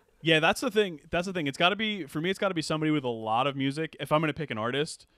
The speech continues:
uh, and, like, a consistent level of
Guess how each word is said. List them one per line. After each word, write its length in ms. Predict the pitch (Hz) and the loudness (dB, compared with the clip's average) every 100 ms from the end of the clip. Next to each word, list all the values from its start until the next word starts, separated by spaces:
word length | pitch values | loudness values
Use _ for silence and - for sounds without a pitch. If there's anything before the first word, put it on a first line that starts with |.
| _ _ - | _ _ -6
uh, 320 | 117 117 110 _ _ _ | -2 0 -2 _ _ _
and, 300 | 120 120 117 - _ _ 135 | -10 -8 -10 -14 _ _ -12
like, 200 | 123 110 | -10 -10
a 60 | |
consistent 720 | - 143 - 147 - 139 123 - | -14 -14 -12 -12 -8 -8 -10 -10
level 420 | 117 117 110 104 | -6 -6 -6 -8
of 160 | 104 | -12